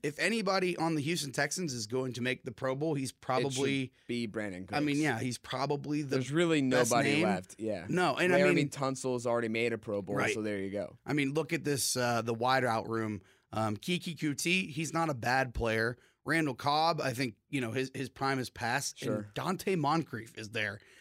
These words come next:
Speaker 1: Um, in,
Speaker 2: And
Speaker 1: in
Speaker 2: all
Speaker 1: Houston.
Speaker 2: Steelers fans know Dante
Speaker 1: Yes.
Speaker 2: Moncrief all too well,
Speaker 1: Yes.
Speaker 2: unfortunately.
Speaker 1: Um, I mean, that's,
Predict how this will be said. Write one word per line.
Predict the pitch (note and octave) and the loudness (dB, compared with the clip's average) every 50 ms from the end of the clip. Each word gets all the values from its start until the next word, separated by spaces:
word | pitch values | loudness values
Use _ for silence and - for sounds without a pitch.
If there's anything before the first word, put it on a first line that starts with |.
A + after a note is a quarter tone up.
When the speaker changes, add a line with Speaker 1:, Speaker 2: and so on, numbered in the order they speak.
| - - - | -16 -8 -4
Speaker 1:
Um, | B2 B2 B2 A#2+ A#2 - | -2 -2 0 -2 -2 -2
in, | - C3 B2 B2 | -2 -2 -2 0
Speaker 2:
And | A2+ A2+ A2+ | 0 0 0
Speaker 1:
in | A#2 A2 C3 | 0 0 4
Speaker 2:
all | B2+ C#3 D#3 E3+ E3+ | 4 6 6 6 6
Speaker 1:
Houston. | B2 - E3+ E3+ | 4 4 4 4
Speaker 2:
Steelers | E3+ E3 D#3 D3+ C3 - | 4 6 4 2 2 0
fans | D3 C#3 C3+ C3 C3 B2 A#2 A#2+ | 2 2 2 2 0 -2 -2 0
know | B2 B2 B2 B2 | 2 2 4 2
Dante | A#2 A2 B2 A#2+ A#2+ A#2 A#2+ B2 | 2 2 2 2 2 2 2 2
Speaker 1:
Yes. | A2+ A2 | 2 2
Speaker 2:
Moncrief | A2+ A2+ A#2 A2 - A#2 A2 G#2 | 2 2 2 0 0 -2 -2 0
all | E2 F#2 A2+ A2+ | 2 2 2 2
too | G2+ - - A2 G#2 | 2 0 -2 -2 0
well, | G2+ G2+ G2 F#2 - | 0 2 2 2 4
Speaker 1:
Yes. | D#3+ - A#2 A2 | 2 2 2 0
Speaker 2:
unfortunately. | G#2 F#2+ G2 G2+ - G2 E2+ - C3+ | 0 0 0 0 -2 -4 -4 -2 0
Speaker 1:
Um, | C3 B2+ B2+ B2+ B2 C#3 | 0 2 0 0 -2 -2
I | C#3 D3+ | -2 0
mean, | D#3 D3 C#3+ C3+ | 0 0 0 2
that's, | D3 D3+ D#3+ D#3+ - - - - | 2 2 2 2 0 0 -2 -2